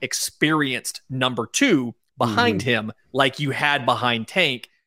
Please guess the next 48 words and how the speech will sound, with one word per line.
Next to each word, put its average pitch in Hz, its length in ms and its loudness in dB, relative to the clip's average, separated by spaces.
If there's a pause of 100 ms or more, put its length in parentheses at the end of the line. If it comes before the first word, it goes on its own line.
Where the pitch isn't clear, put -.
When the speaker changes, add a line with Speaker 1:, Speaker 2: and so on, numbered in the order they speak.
(160)
Speaker 1:
And 160 160 0
also 175 360 4
Jarquez 135 300 4
doesn't 131 240 -4
have 120 280 -2
the, 123 160 0
uh, 123 260 2
the, 127 220 -8
the, 123 200 -2
the 127 180 -2 (120)
injury 151 360 2
history 113 280 -2
getting 123 240 -2
nicked 135 280 0
up 127 260 -4 (240)
like 123 240 -4
Tank 127 280 -6
Speaker 2:
Good - 560 -6
point. 123 100 -2
Speaker 1:
sometimes 123 320 4
did 113 360 -2 (400)
and 120 220 -4
had 131 300 0
to 127 60 0
come 131 220 0
out 123 160 0
for 123 140 0
a 113 40 0
spell. 117 440 2
And, 117 160 -4
and 117 240 -4
Jarquez 123 400 2
got 127 160 0
more 123 240 2
run 120 260 2
than 113 140 0
you 120 100 2
would 113 100 0
expect - 360 -2
because 147 320 2
of 104 120 -10
that. - 180 -8 (160)
So 127 260 0
Speaker 2:
Good - 0 -
point. 123 220 -2 (300)
Speaker 1:
It 208 100 4
makes 214 200 2
sense. - 260 -12